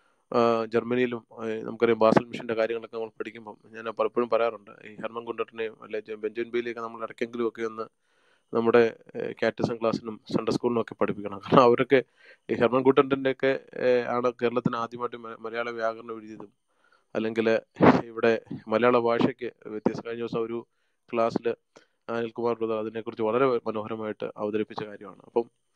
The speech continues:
അവരുടെയൊക്കെ ആ ഒരു പ്രവർത്തനം, ഏ, ദൈവസ്നേഹത്തിന്റെ ഉള്ളിൽ നിന്നുകൊണ്ട്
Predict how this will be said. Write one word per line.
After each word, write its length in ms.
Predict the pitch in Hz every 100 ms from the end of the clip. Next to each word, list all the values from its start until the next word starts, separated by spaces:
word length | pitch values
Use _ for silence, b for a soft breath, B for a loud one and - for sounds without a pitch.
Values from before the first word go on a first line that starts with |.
| b b b b _
അവരുടെയൊക്കെ 520 | - 151 170 180 175
ആ 60 | 175
ഒരു 280 | 165 160 151 123
പ്രവർത്തനം, 420 | 120 131 - 104 _ B B B 120
ഏ, 120 | 120 - -
ദൈവസ്നേഹത്തിന്റെ 920 | 117 127 127 123 123 - 123 123 120 -
ഉള്ളിൽ 320 | - 117 123 120
നിന്നുകൊണ്ട് 360 | 110 101 98